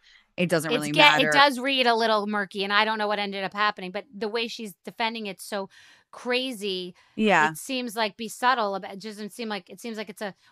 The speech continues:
Speaker 2: why would that even be a question that she had or didn't have a memorial, and did we
Speaker 1: Right.
Speaker 2: ever find out what it
Speaker 1: Right.
Speaker 2: was?
Speaker 1: A-, and if she did, you would just be like, "Yeah, I was at his memorial." Like, fuck off. Um,
Speaker 2: Right.
Speaker 1: but still, like, I don't know. I'm, I'm, I'm kind of, like, bad in this way because I,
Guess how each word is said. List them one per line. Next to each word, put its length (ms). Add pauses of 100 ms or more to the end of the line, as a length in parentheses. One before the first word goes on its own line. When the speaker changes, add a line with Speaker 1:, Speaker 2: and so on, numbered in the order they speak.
Speaker 2:
why 320
would 140
that 160
even 180
be 80
a 40
question 380
that 140
she 140
had 280
or 80
didn't 220
have 80
a 60
memorial, 420
and 100
did 140
we 100
Speaker 1:
Right. 220
Speaker 2:
ever 40
find 180
out 160
what 80
it 40
Speaker 1:
Right. 260
Speaker 2:
was? 140
Speaker 1:
A-, 200
and 100
if 100
she 200
did, 340
you 80
would 100
just 180
be 120
like, 180
"Yeah, 140
I 100
was 140
at 100
his 140
memorial." 400
Like, 180 (100)
fuck 260
off. 320 (440)
Um, 220
Speaker 2:
Right. 200 (360)
Speaker 1:
but 320
still, 480
like, 320 (880)
I 160
don't 140
know. 280
I'm, 240 (160)
I'm, 400
I'm 200
kind 240
of, 80
like, 240 (420)
bad 340
in 120
this 240
way 180
because 380
I, 120